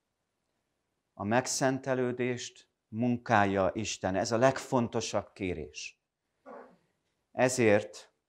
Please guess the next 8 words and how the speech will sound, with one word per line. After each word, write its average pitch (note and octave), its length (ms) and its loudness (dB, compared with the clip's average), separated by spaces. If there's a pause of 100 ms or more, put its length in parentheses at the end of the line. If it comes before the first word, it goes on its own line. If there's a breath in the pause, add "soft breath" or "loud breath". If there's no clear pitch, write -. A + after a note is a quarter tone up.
(1040)
Isten A2 560 -6
azt B2+ 240 -8
szeretné, G#2+ 480 -2
hogyha G2+ 300 -12
mi G2+ 140 -8
az F#2+ 120 -12
imádságainkban F2 1160 -8
azonosulnánk E2+ 1080 -12